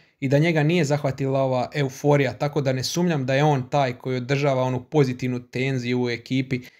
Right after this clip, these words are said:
i ne sumnjam u njegove taktičke postavke za subotu. Evo, s nestrpljenjem očekujem tu subotu i nadam se novoj pobjedi. Naravno, sve dosadašnje godine praćenja Hajduka navode me na oprez, treba samo pametno to odraditi u subotu. I za kraj,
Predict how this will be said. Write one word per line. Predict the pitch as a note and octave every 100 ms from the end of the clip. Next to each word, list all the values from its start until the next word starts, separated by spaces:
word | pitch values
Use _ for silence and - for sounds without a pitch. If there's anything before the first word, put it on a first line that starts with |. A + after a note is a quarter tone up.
| -
i | C#3
ne | C3
sumnjam | - D#3+ E3 C3+
u |
njegove | C3 C#3 C3 A#2+
taktičke | C3+ C3 - A#2+ A#2+
postavke | - B2+ A#2+ A2+ A2+
za | A2
subotu. | G2+ A2 G2 - - _ _ _ _
Evo, | C#3+ C#3+ B2
s | -
nestrpljenjem | B2+ B2+ B2+ D3+ D#3 C3+
očekujem | B2 C#3+ C#3 B2
tu | C#3+
subotu | C#3+ D3+ D#3 D3+ C3+
i | C#3
nadam | C#3+ D3+ B2+
se | C3+
novoj | C3+ B2 -
pobjedi. | G#2+ G2 G2+ F#2+ - - -
Naravno, | D3 D#3+ C#3 B2
sve | D#3+
dosadašnje | D3 D3 D3 B2 B2 B2+
godine | D3 C3+ A#2+ A2+
praćenja | C#3+ C3+ C3 A2+
Hajduka | G#2+ A2+ A2+ C3+ C#3
navode | A#2 C3 B2+ A#2
me | A2
na | A#2
oprez, | A2+ - - A2+ -
treba | C#3 C3
samo | B2 B2 B2 B2+
pametno | C#3 A#2+ G#2+
to | A2 B2
odraditi | A2+ A2+ A2 G#2+ G#2+
u |
subotu. | - G2 - - - _ _ - - _ -
I | C3
za | A#2+
kraj, | - C#3+ D#3+ D#3